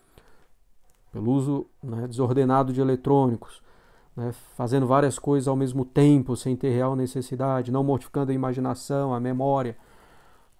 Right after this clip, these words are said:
Então, e se eu identificar isso, né, que eu estou favorecendo uma dessas causas, favorecendo a distração, né, por agir assim,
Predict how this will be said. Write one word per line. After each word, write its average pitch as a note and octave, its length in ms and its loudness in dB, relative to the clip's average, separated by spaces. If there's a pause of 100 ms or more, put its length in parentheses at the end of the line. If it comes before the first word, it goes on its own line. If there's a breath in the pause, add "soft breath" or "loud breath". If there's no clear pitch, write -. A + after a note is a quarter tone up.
(160)
Então, C3 300 0 (580)
e A#2 180 -2
se - 300 -2
eu B2+ 100 6
identificar C3 680 0
isso, E3 380 -2
né, B2+ 280 -6 (220)
que - 80 -12
eu A#2 220 -4
estou A2+ 480 -6 (120)
favorecendo B2 760 0
uma A#2+ 120 -2
dessas A#2 440 -10
causas, C#3 680 -4
favorecendo B2 520 -4
a B2 40 -2
distração, A#2+ 640 -8 (540 soft breath)
né, B2 140 -2
por B2 200 -2
agir A#2 300 0
assim, E3+ 420 -4